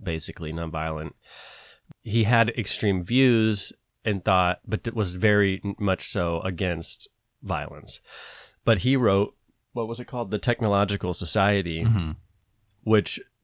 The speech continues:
Speaker 1: is kind of like this blueprint of, like, how, how we're, where we're going, how we're getting there, and really broke it down.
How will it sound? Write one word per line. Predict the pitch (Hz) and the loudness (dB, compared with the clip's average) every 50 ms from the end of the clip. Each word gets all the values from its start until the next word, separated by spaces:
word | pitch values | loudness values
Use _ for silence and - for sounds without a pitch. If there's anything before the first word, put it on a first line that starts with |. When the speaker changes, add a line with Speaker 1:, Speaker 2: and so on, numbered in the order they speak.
| - _ | -12 _
Speaker 1:
is | 120 107 - | -2 -2 -2
kind | - - 104 104 | 0 0 0 0
of | 101 92 | 0 0
like | 92 87 - | -2 -4 -4
this | - 90 87 - | -6 -8 -8 -6
blueprint | 101 85 98 113 123 - - 101 87 82 - 95 | -6 -4 -2 -2 -2 -2 -2 -4 -4 -4 -4 -6
of, | 87 87 | -6 -6
like, | 85 85 - | -6 -6 -6
how, | - - - 107 104 104 98 - _ _ _ _ _ | -8 -10 -4 -2 0 0 -2 -4 _ _ _ _ _
how | - - 101 101 101 104 | -10 -4 0 0 2 2
we're, | 104 98 92 - - _ _ | 2 0 -2 -4 -8 _ _
where | - 107 101 104 107 | -4 0 2 4 4
we're | 104 101 101 | 4 2 2
going, | 92 98 92 92 92 92 90 | 2 0 0 0 0 -2 -2
how | 80 80 95 92 90 | -4 -2 -2 0 0
we're | 90 90 87 | 0 -2 -4
getting | 80 - 87 87 87 85 | -4 -6 -6 -4 -4 -4
there, | 80 80 78 78 78 76 - _ _ _ - - _ - - - _ _ - | -6 -6 -6 -6 -6 -8 -10 _ _ _ -20 -20 _ -20 -20 -20 _ _ -8
and | 101 92 92 | -6 -4 -2
really | 92 95 98 98 95 87 85 85 82 98 - _ _ _ _ _ _ _ - _ _ _ _ _ _ _ _ _ _ | 0 0 0 0 0 -2 -4 -4 -6 -10 -14 _ _ _ _ _ _ _ -20 _ _ _ _ _ _ _ _ _ _
broke | 104 98 98 - 104 | 0 0 0 0 -2
it | 90 - | -6 -4
down. | - 90 85 82 80 78 78 82 87 90 | -4 -4 -2 -2 -2 -4 -4 -6 -8 -10